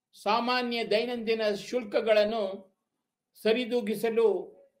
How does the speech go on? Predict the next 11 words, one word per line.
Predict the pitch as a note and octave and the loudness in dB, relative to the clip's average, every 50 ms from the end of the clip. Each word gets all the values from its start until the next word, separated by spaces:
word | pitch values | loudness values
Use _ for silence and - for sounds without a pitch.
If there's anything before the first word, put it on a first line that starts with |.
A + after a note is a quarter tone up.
| _ _ _ _ _ _ _ _ _ _ _ | _ _ _ _ _ _ _ _ _ _ _
ಕೊಡುವ | - A3+ A#3 A#3 A3+ A3 G#3+ G#3+ | 2 2 4 6 4 4 4 4
ಭತ್ಯೆಯಾಗಿದೆ | G#3+ G#3 - G#3 G#3+ A3 A3 G#3+ G3+ G3 G3+ G3+ G#3+ A#3 B3 A3+ G3+ F3 E3 - _ _ _ _ _ _ _ _ _ _ _ _ _ _ _ _ _ _ _ _ | 0 0 0 0 2 2 4 4 2 0 0 0 0 0 0 -2 -4 -6 -12 -18 _ _ _ _ _ _ _ _ _ _ _ _ _ _ _ _ _ _ _ _
ಹಾಗೂ | F#3+ G3+ A3 G#3+ A#3+ A3+ A3 G#3+ | 0 2 2 4 4 4 4 4
ಇದನ್ನು | G#3+ G#3 A3+ A3+ A3 A3 A3 G#3+ F#3 F3 F#3 - - _ _ _ _ _ _ | 2 2 2 2 2 0 -2 -2 -2 -4 -6 -12 -18 _ _ _ _ _ _
ಕೊಡಲು | _ B3 A3+ A3+ A#3 A3+ A3+ G#3 G3 | _ 2 2 4 4 4 4 4 4
ಉದ್ದೇಶಿಸಲಾಗಿದೆ. | G3 G3+ G#3+ A3 G#3+ G#3+ G#3+ G#3+ G3+ G#3 G#3 G3+ F#3 F3 E3+ E3+ E3+ D3 B2+ B2 - _ _ _ _ _ _ _ _ _ _ _ _ _ _ _ _ _ _ _ _ _ _ _ _ _ _ _ _ _ _ _ _ _ - | 2 6 6 6 6 6 2 -4 -4 -4 -2 -2 -2 -2 -2 -4 -6 -8 -10 -12 -16 _ _ _ _ _ _ _ _ _ _ _ _ _ _ _ _ _ _ _ _ _ _ _ _ _ _ _ _ _ _ _ _ _ -8
ಲೀವ್ | G#3 A#3 B3+ C4 C4 B3+ A3 G3+ F#3+ | -4 -2 0 0 0 -2 -4 -8 -4
ಟ್ರಾವೆಲ್ | G#3 A3 A#3 A#3 A3+ A3+ A#3 A#3+ A#3 A3 A3 - | 0 2 4 4 4 4 2 2 0 0 0 2
ಕನ್ಸೆಷನ್ | A3+ G#3+ - - - G3+ G3 - A3+ E3+ B2+ - - _ _ _ _ _ _ _ _ _ _ _ _ _ _ _ _ _ _ _ _ _ - | 2 2 0 -6 -10 -12 -12 -10 -10 -10 -10 -12 -18 _ _ _ _ _ _ _ _ _ _ _ _ _ _ _ _ _ _ _ _ _ -4
ಅಂದರೆ | F#3+ G#3+ A3 A3+ G3+ G3+ G3 A3 B3 C4+ - - - _ _ _ _ _ _ _ _ _ _ _ _ _ _ _ _ _ _ _ _ _ _ _ _ _ _ _ _ _ _ _ _ | -2 2 6 6 6 6 6 2 0 -2 -6 -14 -20 _ _ _ _ _ _ _ _ _ _ _ _ _ _ _ _ _ _ _ _ _ _ _ _ _ _ _ _ _ _ _ _
ಪ್ರಯಾಣ | F#3+ G#3 A3 B3 B3 B3 B3 B3+ B3 | 2 6 6 8 6 6 4 2 2